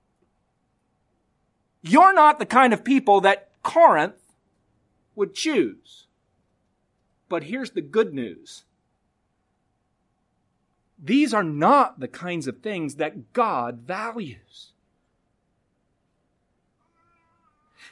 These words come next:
God chooses the nothings to bring those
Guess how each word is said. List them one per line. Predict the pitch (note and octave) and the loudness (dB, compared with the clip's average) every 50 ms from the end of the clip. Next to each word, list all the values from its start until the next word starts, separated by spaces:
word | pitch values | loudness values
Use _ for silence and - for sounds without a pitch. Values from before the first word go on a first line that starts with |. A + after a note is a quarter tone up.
| _ - C#3+ | _ -10 2
God | - G#3+ C4 D4+ E4 E4+ C#4 | 4 4 6 6 4 4 2
chooses | G#3+ - - C#4 C#4+ C#4 A3+ - A#2+ F#2+ - - - - - - _ _ _ _ _ _ _ _ _ _ _ _ _ _ _ _ _ _ _ _ _ _ _ | -2 -4 -2 0 0 0 0 -2 -6 -12 -14 -16 -18 -18 -18 -20 _ _ _ _ _ _ _ _ _ _ _ _ _ _ _ _ _ _ _ _ _ _ _
the | E3+ F3+ A#3+ | _ -2 -2
nothings | A3+ A3+ A#3 B3 B3 A#3+ - G3 D3 A#2+ G2+ F#2 _ - - - - _ _ _ _ _ _ _ _ _ _ _ _ _ _ _ _ _ _ _ _ _ _ _ _ _ | 0 2 0 0 0 0 -4 -6 -6 -8 -12 -16 _ -20 -20 -20 -20 _ _ _ _ _ _ _ _ _ _ _ _ _ _ _ _ _ _ _ _ _ _ _ _ _
to | - B3+ | -2 -2
bring | G3+ D#3 C3+ A3 C4+ C#4 C#4+ C#4+ C#4+ C4 A3 F3 D#3+ | -2 -2 0 2 4 4 4 4 2 0 -2 -2 -2
those | D#3 A#3 C4+ C4 C4+ D4 C#4+ D4 C4+ - - - | 2 4 6 6 6 4 2 -2 -4 -4 -6 -8